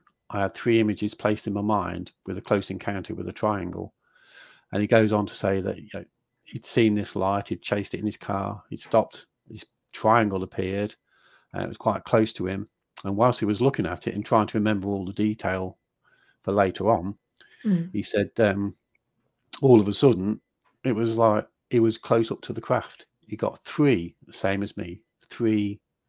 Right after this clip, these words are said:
Speaker 1: close-up views.
Speaker 2: Wow.
Speaker 1: One was of some pipe work on the outside of the craft.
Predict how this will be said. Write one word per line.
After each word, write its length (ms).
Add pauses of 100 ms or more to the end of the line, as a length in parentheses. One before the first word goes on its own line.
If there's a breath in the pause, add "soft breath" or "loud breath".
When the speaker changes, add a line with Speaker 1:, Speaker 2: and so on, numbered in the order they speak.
(140)
Speaker 1:
close-up 500
views. 360 (140)
Speaker 2:
Wow. 340 (500 soft breath)
Speaker 1:
One 280
was 180
of 120
some 260
pipe 360
work 300
on 80
the 100
outside 440
of 60
the 60
craft. 480